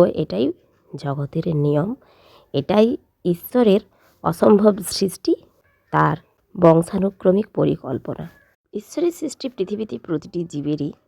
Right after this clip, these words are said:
এই বাস্তুতন্ত্রে গুরুত্বপূর্ণ ভূমিকা থাকে, সেটা আমরা প্রত্যেকেই বায়োলজি বইয়ে পড়েছি। বিজ্ঞানে প্রতিটি পাতায় পাতায় লেখা রয়েছে যে কথা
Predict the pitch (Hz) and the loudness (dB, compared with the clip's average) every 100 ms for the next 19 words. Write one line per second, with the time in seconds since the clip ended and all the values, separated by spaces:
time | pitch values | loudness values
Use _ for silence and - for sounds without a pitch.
0 | - 151 151 160 135 - - 277 254 254 | -10 -6 -6 -6 -8 -10 -6 -4 -4 -6
1 | 262 208 160 - - 214 226 180 196 190 | -10 -8 -8 -8 -12 -10 -8 -6 -8 -8
2 | - - - - 147 _ _ _ _ _ | -12 -10 -12 -12 -20 _ _ _ _ _
3 | _ - 233 226 214 185 156 - 147 - | _ -8 -4 -2 -2 -4 -8 -8 -12 -8
4 | 156 175 - _ _ _ _ - 143 139 | -6 -6 -10 _ _ _ _ -18 -10 -8
5 | 139 151 175 175 175 - _ _ _ 113 | -6 -6 -4 -4 -4 -8 _ _ _ -14
6 | 120 - - - _ _ _ _ _ - | -12 -14 -20 -20 _ _ _ _ _ -8
7 | 143 156 156 160 - _ _ _ _ _ | -6 -4 -2 -4 -6 _ _ _ _ _
8 | _ _ 180 - 160 180 190 - 147 - | _ _ -18 -14 -12 -10 -12 -8 -8 -6
9 | 180 185 175 180 180 208 _ _ _ 139 | -8 -6 -6 -4 -6 -6 _ _ _ -12
10 | 139 156 156 156 - 151 214 _ _ _ | -10 -8 -4 -6 -8 -14 -14 _ _ _
11 | 180 185 170 127 - | -2 0 2 -2 -4